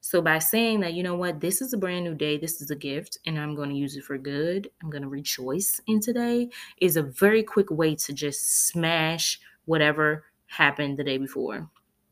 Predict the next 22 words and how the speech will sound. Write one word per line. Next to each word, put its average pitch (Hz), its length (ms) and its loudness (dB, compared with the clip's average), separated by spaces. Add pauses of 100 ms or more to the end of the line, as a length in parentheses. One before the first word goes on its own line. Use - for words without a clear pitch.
(760)
And 170 120 0
then 185 100 4
sometimes 190 640 0 (400)
I 180 80 2
have 180 160 2
negative 175 380 0
dreams, 160 680 -4 (480)
you 170 80 -10
know, 147 380 -8 (160)
sad 165 500 0
dreams, 160 760 -2 (960)
sad 160 680 4
memories, 185 1000 4
you 175 120 -6
know, 143 420 -4 (100)
especially 190 440 0
when, 156 260 -2 (160)
around 143 380 -2
times 143 480 -2
when 139 440 -8
I'm 135 300 -6
grieving. 156 840 -2